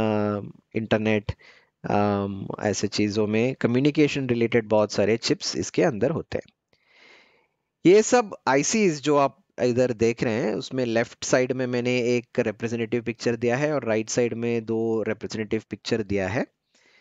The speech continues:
इसके अंदर जो चिप है, वो ज़्यादातर सिलिकॉन, अ, से बनता है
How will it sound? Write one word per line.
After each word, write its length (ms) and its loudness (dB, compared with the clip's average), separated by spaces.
इसके 320 4
अंदर 560 4
जो 240 2
चिप 340 0
है, 420 2
वो 320 -2
ज़्यादातर 520 -2
सिलिकॉन, 600 -4
अ, 300 -4
से 200 -8
बनता 400 -6
है 180 -6